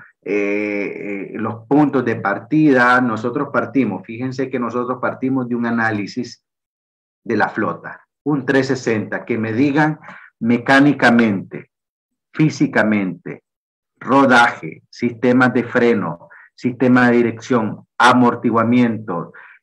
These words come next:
eh, toda la parte de, del motor, ¿no? Toda la parte física de la unidad. ¿Por qué? Porque ustedes deben de garantizar hacer un buen diagnóstico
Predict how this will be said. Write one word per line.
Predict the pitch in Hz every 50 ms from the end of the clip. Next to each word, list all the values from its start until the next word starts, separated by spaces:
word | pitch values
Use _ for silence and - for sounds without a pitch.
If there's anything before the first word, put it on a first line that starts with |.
| _ _ -
eh, | 107 110 107 - - -
toda | 135 131 135 131 127
la | 123 117 120 117 -
parte | 120 117 117 117 117 - - 127 120 120 117
de, | 107 117 113 113 110 110 110 110 107 107 104 101 98 82 - _ -
del | 107 110 120 120 117 110
motor, | 107 107 104 - - - 127 127 120 113 104
¿no? | 104 107 117 120 120 117 -
Toda | - 131 131 131 131
la | 127 123 123 -
parte | - 123 123 123 - - 123 113
física | 113 - 147 139 131 - 123 - - 113
de | 104
la | 101 101
unidad. | 101 101 101 101 101 104 101 95 - - - - - - _ _
¿Por | - 143 135 135
qué? | - 160 156
Porque | 156 - 139 135 131 - 123
ustedes | 123 113 135 135 156 180 175 113
deben | 104 104 107 143 160 180 202 208 196 170 160
de | 147 139
garantizar | 127 123 123 117 120 120 117 107 107 110 127 117 110 - - 151 180 220 240 - - _ _ _ _ _ _ _ _ _ _ _ _ _ _ _ _ _ _ _ _ _ - -
hacer | 120 123 - - 151 151 165
un | 160 139 131 123
buen | 131 170 208 233 220 202
diagnóstico | 160 143 123 120 127 139 156 208 214 170 - - 151 135 135 - 160 - - -